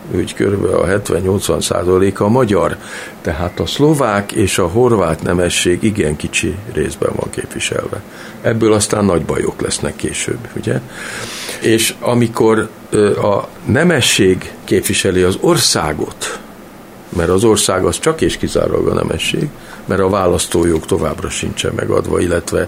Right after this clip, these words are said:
anyagi cenzus működik, akkor ez nagyon lassan terjed ki az ország fogalom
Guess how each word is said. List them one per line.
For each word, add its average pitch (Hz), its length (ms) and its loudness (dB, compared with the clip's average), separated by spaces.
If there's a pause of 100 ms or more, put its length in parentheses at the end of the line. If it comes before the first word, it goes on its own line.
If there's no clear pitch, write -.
(140)
anyagi 82 360 0
cenzus - 500 -4
működik, 151 460 -2 (640)
akkor 107 340 0
ez 113 160 2
nagyon 160 540 4 (580)
lassan 113 840 2
terjed 104 500 2
ki 110 300 2 (520)
az 92 260 0
ország 113 600 2
fogalom - 720 -2